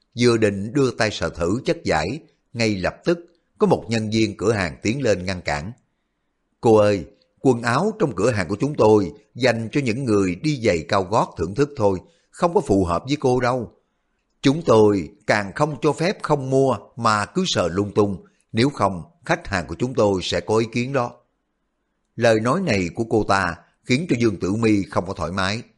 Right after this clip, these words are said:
đặc biệt khi mà nhìn thấy bộ mặt dương dương tự đắc của Mộ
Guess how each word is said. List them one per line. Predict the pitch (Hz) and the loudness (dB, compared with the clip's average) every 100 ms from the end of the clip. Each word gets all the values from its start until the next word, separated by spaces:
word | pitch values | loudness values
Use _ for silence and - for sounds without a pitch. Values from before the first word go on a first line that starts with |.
| _ _ _ | _ _ _
đặc | - 113 - | -4 -4 -2
biệt | 107 101 - - _ | -2 -2 -4 -12 _
khi | - 196 | -4 -2
mà | 123 | 0
nhìn | 110 98 | 0 0
thấy | 117 180 | -2 -2
bộ | 180 95 | 2 2
mặt | 95 82 - | 0 -4 -4
dương | 120 110 104 | -2 -2 0
dương | 117 101 | -2 -2
tự | 78 85 | -6 -4
đắc | 113 120 | -4 -6
của | 123 | -4
Mộ | 95 | -4